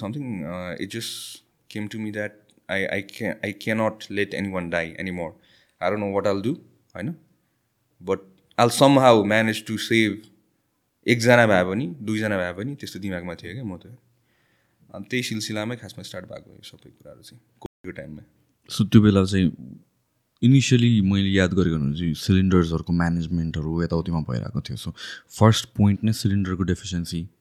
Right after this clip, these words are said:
Speaker 2: जुन यहाँ भइरहेको, त्यसैमा त्यहीँबाट नै इन्भल्भ भयो तिमी?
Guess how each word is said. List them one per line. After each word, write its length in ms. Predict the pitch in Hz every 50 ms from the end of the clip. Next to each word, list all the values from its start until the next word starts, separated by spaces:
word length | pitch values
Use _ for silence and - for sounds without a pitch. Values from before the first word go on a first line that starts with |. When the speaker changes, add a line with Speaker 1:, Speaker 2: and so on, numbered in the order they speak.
| -
Speaker 2:
जुन 240 | 82 92 87 87 85
यहाँ 280 | 85 85 82 78 73 - 85
भइरहेको, 320 | 82 80 76 73 80 87
त्यसैमा 480 | - - 107 - 113 107 101 95 90 -
त्यहीँबाट 360 | - - 107 101 98 95 95
नै 140 | 101 107 98
इन्भल्भ 300 | 92 87 85 85 82 80
भयो 200 | 71 58 55 57
तिमी? 220 | - 69 58